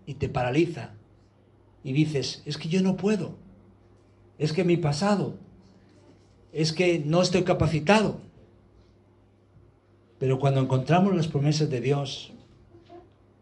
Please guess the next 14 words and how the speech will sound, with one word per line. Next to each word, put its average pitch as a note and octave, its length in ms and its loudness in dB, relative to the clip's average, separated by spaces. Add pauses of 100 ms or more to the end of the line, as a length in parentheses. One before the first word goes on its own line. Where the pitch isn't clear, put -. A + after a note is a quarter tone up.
(1800)
"He B2 120 -4
aquí C3+ 340 2
yo D#3 100 0
estoy D3 340 0
con C#3 160 0
vosotros B2+ 560 -2
todos C3 180 0
los B2+ 180 0
días B2+ 420 -2
hasta G#2+ 360 -8
el G2 80 -12
fin A#2+ 180 -6
del A2 160 -4
mundo". A2 400 -4